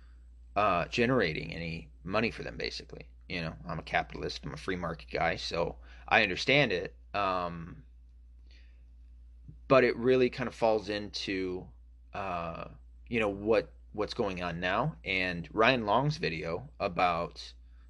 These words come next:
essentially this exact thing, and I, it might have even been HuffPo or some, somebody like them that they were doing a skit on, in which they showed, you know, a few months after Biden winning and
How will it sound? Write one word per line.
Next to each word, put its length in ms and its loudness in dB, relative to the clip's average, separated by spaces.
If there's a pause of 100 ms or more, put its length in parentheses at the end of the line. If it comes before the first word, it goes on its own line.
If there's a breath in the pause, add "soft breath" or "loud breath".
essentially 480 0
this 240 -4
exact 460 -2 (240)
thing, 180 4
and 100 -2
I, 140 0
it 220 -6
might 240 4
have 100 2
even 240 -6
been 160 -4
HuffPo 460 -2
or 260 -4 (220 soft breath)
some, 280 -4 (360)
somebody 300 -2
like 240 2
them 200 -4
that 240 -4
they 160 2
were 100 0
doing 280 -4
a 40 -10
skit 240 2
on, 220 -2
in 120 -6
which 260 -4
they 120 -2
showed, 540 4 (640 loud breath)
you 100 0
know, 180 0
a 60 -2
few 320 -6
months 400 -4
after 600 -4 (100)
Biden 320 2
winning 500 2
and 480 -4